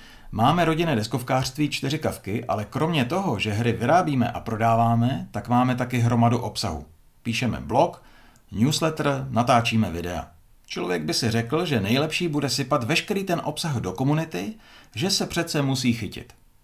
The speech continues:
A ve skutečnosti vůbec to nefungovalo. Na začátku to Alice dost schytala. Takže změnila taktiku. Místo, aby rozjížděla diskuze, začala se přidávat do těch už existujících. Když se to tematicky hodilo,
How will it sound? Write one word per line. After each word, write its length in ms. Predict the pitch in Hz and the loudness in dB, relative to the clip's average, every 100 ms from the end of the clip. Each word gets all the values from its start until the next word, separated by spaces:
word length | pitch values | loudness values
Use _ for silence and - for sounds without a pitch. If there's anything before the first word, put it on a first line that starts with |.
| _ - | _ -4
A 100 | 87 | -2
ve 100 | 110 | -2
skutečnosti 960 | - 170 180 180 170 - 151 151 - - - - - - | -2 -4 -4 -4 -4 -4 -2 -4 -6 -16 -20 -20 -20 -4
vůbec 340 | 123 135 135 | 0 0 0
to 100 | 123 | 0
nefungovalo. 600 | 107 101 101 80 71 57 - _ _ _ _ - - - - | -2 -4 -8 -6 -6 -8 -16 _ _ _ _ -20 -20 -20 -6
Na 120 | 113 | -2
začátku 460 | 139 160 165 160 160 | 0 2 2 2 0
to 200 | 143 113 | 2 2
Alice 280 | 143 147 | 2 2
dost 240 | 123 120 - | 0 0 -4
schytala. 580 | - 110 123 107 - - - _ | -4 0 2 2 0 -10 -20 _
Takže 320 | 151 165 175 | 0 2 2
změnila 380 | 147 147 139 139 | 2 4 4 4
taktiku. 520 | 131 113 131 120 73 - _ - | 2 0 -2 -4 -8 -14 _ -2
Místo, 460 | 113 113 - 104 | 2 2 0 0
aby 180 | 139 131 | 2 2
rozjížděla 540 | 117 104 185 190 156 104 | 2 0 -2 0 2 2
diskuze, 640 | 98 - 107 98 107 190 - - | -2 -4 -4 -4 -6 -8 -14 -16
začala 440 | 101 135 160 202 | -4 -2 0 0
se 120 | 190 120 | 0 -2
přidávat 460 | 143 147 147 143 | -2 0 0 0
do 200 | 127 120 | 0 -2
těch 280 | 120 123 - | -2 -4 -4
už 160 | 113 - | -8 -4
existujících. 880 | 123 113 127 - 85 80 - - - - | -2 0 0 -2 -6 -6 -12 -14 -20 -20
Když 380 | - 110 113 165 | -10 -2 0 2
se 100 | 202 | 0
to 120 | 196 | -2
tematicky 540 | - 147 147 175 - 143 | 0 2 2 -2 -4 -2
hodilo, 580 | 87 87 98 104 - | -4 -6 -4 -4 -6